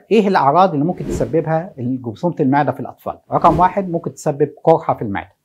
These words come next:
وقرحة المعدة هو عبارة عن التهاب شديد جدا ممكن يحصل في المعدة، والطفل فعلا ما بيبقاش مستريح وبيبقى الوجع شديد لدرجة إن الطفل لازم ياخد له علاج. رقم اتنين، ممكن تعمل أنيميا مزمنة، وهي بتبقى أنيميا نقص حديد،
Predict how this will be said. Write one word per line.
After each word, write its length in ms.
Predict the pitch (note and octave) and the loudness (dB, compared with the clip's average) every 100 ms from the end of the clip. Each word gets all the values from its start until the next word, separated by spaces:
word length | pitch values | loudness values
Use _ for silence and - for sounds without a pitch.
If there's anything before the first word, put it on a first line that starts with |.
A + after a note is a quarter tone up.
| _ _ _ | _ _ _
وقرحة 400 | B2 G#2 F3+ - A3+ | -4 2 2 2 -2
المعدة 300 | D3 E3+ D3 | 0 0 0
هو 100 | B2+ | -2
عبارة 220 | G#2+ C#3+ | 2 4
عن 120 | C#3 | 4
التهاب 340 | A2 - A#2+ D#3 | 0 -4 -6 -6
شديد 300 | - C3+ D3 | -6 -8 -2
جدا 320 | E3 D#3 D3+ | -4 -2 -4
ممكن 360 | D3 D3 C#3+ C3 | -4 -6 -2 -2
يحصل 280 | C#3 C#3 | -2 -4
في 80 | - | -6
المعدة، 420 | A2+ C#3 E3+ F3+ F#3+ | -4 -2 0 -2 -4
والطفل 420 | C3 - F3+ D#3+ | -8 -6 -6 -4
فعلا 240 | C3 D#3+ D3 | -2 0 0
ما 120 | B2+ | -2
بيبقاش 420 | A2+ A#2 C3+ C3 | -4 -6 -6 -4
مستريح 540 | B2 - B2+ C3+ C3+ - _ _ - | -6 -4 -4 0 -2 -4 _ _ -6
وبيبقى 600 | A2+ C#3+ C#3 A#2+ - _ C3 | 2 2 2 -2 -4 _ -2
الوجع 420 | B2 C#3 C3+ C3+ | 2 4 2 0
شديد 380 | - B2+ D#3 C3+ | -6 -2 0 2
لدرجة 280 | C#3 - - | 0 0 -2
إن 80 | B3 | -4
الطفل 380 | - F#3 F#3+ _ _ - | -2 -6 -6 _ _ 4
لازم 300 | D3+ D3 B2 | 4 4 0
ياخد 260 | - C3 | -2 -4
له 120 | A2 | -4
علاج. 160 | F#2 F2 _ _ _ _ - | -6 -8 _ _ _ _ 2
رقم 200 | D#3 F#3+ | 4 4
اتنين، 300 | D#3+ E3 G3 | 2 0 -2
ممكن 260 | F#3 F#3 D#3 | -2 -4 -4
تعمل 320 | E3 E3 D3 | -2 -2 -4
أنيميا 500 | B2 C#3+ E3 E3 E3 C#3+ | 0 0 2 0 -4 -4
مزمنة، 420 | B2 B2 G2 - _ _ - | -2 -2 -2 -6 _ _ -6
وهي 160 | A#2 C#3 | -2 0
بتبقى 280 | E3 C#3 | 0 -2
أنيميا 280 | A#2+ D3 C#3+ | 2 2 2
نقص 260 | B2+ B2+ - | 0 -4 -8
حديد، 380 | - G2+ F2+ | -10 -12 -14